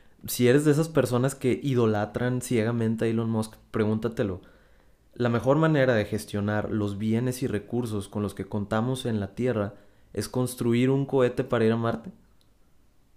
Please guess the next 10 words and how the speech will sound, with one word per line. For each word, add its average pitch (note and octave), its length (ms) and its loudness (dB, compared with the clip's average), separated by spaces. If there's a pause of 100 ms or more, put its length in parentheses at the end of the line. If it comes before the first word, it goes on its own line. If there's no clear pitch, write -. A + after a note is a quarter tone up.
<laughs> - 520 -8
O C3+ 100 4
sea, A2+ 320 6
y, C3+ 260 0
y D#3+ 40 4
lo E3 120 4
pudiéramos G3+ 420 4
extrapolar D3 540 2
aquí F3+ 200 0
localmente. E3+ 680 -2